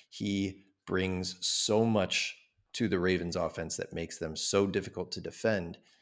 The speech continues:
And even when they started to sort of fall off against the Dolphins, it wasn't really Lamar Jackson's fault. He was still hitting his throws. He was still scrambling for yards and things like that. It wasn't really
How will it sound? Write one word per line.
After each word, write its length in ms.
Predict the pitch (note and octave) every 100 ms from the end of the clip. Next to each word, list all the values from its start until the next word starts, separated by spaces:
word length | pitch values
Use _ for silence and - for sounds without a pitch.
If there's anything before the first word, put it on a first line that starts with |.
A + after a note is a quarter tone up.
| _ _ -
And 400 | F#2+ F2+ F2+ -
even 380 | A2+ A#2 B2+ G#2+
when 480 | G2+ G2 F#2 F#2 F#2 -
they 160 | F2+
started 480 | F2 - F#2 F#2 E2+
to 220 | - F2
sort 320 | - F#2 E2
of 100 | E2+
fall 500 | - - - G2 F#2
off 420 | F2+ F2+ F#2 - - -
against 380 | F2+ F#2 F2 -
the 60 | F2
Dolphins, 720 | F2 F2+ A2+ F2 D#2 D#2 - _ _ _ _ _ _ A2
it 160 | G#2+
wasn't 400 | F#2 G#2 C3 C3
really 300 | G#2 G#2 G2
Lamar 340 | E2+ E2+ F2+ E2+
Jackson's 480 | E2+ E2+ - -
fault. 380 | - - G2+ -
He 160 | - G2+
was 140 | G2
still 280 | - G#2 F#2+
hitting 300 | - A#2 G#2
his 140 | F2+
throws. 340 | - G#2 A#2 G#2+
He 80 | G2
was 140 | F2
still 340 | - F#2 E2+ - - -
scrambling 540 | - - F#2+ F#2+ F#2+
for 140 | F2+ E2+
yards 360 | F2 F#2 G2
and 120 | F#2+ F2+
things 200 | F2+ F2
like 180 | E2
that. 260 | F2 F2 F2+ -
It 120 | F#2+
wasn't 400 | F2+ F#2 G2+ F#2 F2
really 420 | F2 F#2 F2